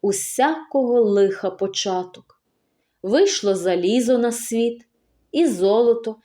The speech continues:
ще шкідливіше. Вийшла на люди війна, що живиться ними і лютує, в хижих, кривавих руках,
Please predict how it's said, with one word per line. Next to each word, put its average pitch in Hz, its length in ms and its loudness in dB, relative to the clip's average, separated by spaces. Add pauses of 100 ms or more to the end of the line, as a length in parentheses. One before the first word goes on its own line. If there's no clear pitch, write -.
(160)
ще - 380 0
шкідливіше. 220 1000 0 (560)
Вийшла 240 800 0
на 240 160 0
люди 220 420 -2 (260)
війна, 190 760 -2 (420)
що - 340 0
живиться 302 640 0
ними 233 440 2
і 214 160 2
лютує, 208 600 -2 (680)
в - 140 -18
хижих, 233 840 0
кривавих 254 760 2
руках, 226 800 -2